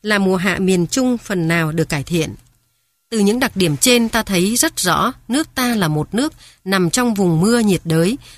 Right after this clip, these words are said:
lượng mưa tương đối lớn, mưa có phân mùa rõ rệt. Một mùa mưa nhiều từ tháng tư,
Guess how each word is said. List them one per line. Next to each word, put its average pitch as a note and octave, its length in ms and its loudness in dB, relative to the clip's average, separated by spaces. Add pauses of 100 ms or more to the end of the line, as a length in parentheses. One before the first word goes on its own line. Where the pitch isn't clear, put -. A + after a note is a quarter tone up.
(100)
lượng G#3 280 0
mưa C4+ 220 2
tương B3+ 260 -2
đối A3+ 120 0
lớn, G#3+ 300 0 (340)
mưa B3+ 280 2
có G#3+ 200 -2
phân B3 260 -4
mùa F#3 300 2
rõ D#3 180 -2
rệt. F3 240 0 (1040)
Một G3+ 280 -2
mùa F#3+ 140 4
mưa A#3+ 260 4
nhiều F#3+ 420 4 (260)
từ G3+ 140 0
tháng F3 240 -2
tư, B3 380 -2